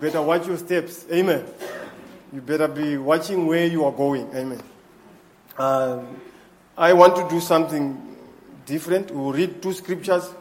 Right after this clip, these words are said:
short ones. Then we've got a very lengthy, uh, portion of scripture we want to read. Because it's very important to me in what I'm going to say tonight. Amen.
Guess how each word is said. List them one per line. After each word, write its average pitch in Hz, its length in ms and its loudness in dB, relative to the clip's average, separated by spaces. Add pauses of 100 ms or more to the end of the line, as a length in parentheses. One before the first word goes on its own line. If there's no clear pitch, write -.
(160)
short 170 200 -2
ones. 170 340 0 (360)
Then 143 140 -4
we've 147 180 -2
got 185 200 -2
a 175 80 2
very 165 320 0
lengthy, 202 420 0
uh, 139 800 -6 (140)
portion 185 320 -2
of 143 160 -4
scripture 175 320 -4
we 156 80 0
want 160 220 0
to 156 100 -6
read. 160 280 -6 (720)
Because 143 240 -4
it's 123 140 -10
very 156 220 4
important 170 520 0
to 143 80 -4
me 143 320 0
in 131 140 -8
what 139 260 -2
I'm 143 200 -4
going 139 180 -6
to 135 100 -12
say 135 260 -4 (720)
tonight. 131 420 -2 (180)
Amen. 147 280 2